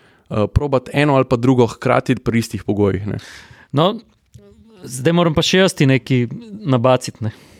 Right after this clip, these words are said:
Speaker 2: Jaz sem pa iz-, tudi izkoristil prvi slovenski sneg sploh na naši, em, jugovzhodni pregradi.
Speaker 1: Ja.
Speaker 2: Na grebenu Gorjancev, ne, eh, kjer se je ta lepi ciklon tudi razvil, lepo ustavil, nam nasul petindvajset centimetrov v nedeljo zjutraj.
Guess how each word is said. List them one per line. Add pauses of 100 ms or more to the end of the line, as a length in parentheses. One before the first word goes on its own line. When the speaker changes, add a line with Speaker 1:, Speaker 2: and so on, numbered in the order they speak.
(120)
Speaker 2:
Jaz
sem
pa
iz-, (480)
tudi
izkoristil
prvi
slovenski
sneg
sploh
na
naši, (220)
em, (160)
jugovzhodni
pregradi. (340)
Speaker 1:
Ja. (540)
Speaker 2:
Na
grebenu
Gorjancev,
ne, (440)
eh, (460)
kjer
se
je
ta
lepi
ciklon
tudi
razvil,
lepo
ustavil,
nam
nasul
petindvajset
centimetrov
v
nedeljo
zjutraj.